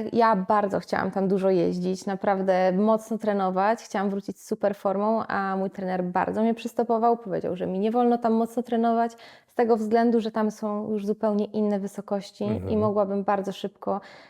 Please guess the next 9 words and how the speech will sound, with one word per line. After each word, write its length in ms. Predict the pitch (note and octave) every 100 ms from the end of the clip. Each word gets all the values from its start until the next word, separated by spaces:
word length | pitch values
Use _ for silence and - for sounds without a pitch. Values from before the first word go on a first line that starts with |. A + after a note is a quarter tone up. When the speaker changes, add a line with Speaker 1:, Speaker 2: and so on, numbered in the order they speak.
| _
Speaker 1:
e, 280 | G3+ G3 G3
tak 180 | G#3+ G#3+
naprawdę 380 | G#3 G3+ G3
zniszczyć 360 | G3 G3+ F#3 G3 _
całą 380 | - G#3 F#3+ F#3+
pracę, 340 | - G3 -
którą 300 | - - F#3
już 140 | F3+ -
włożyliśmy. 680 | F3+ F#3 F3+ F3 - -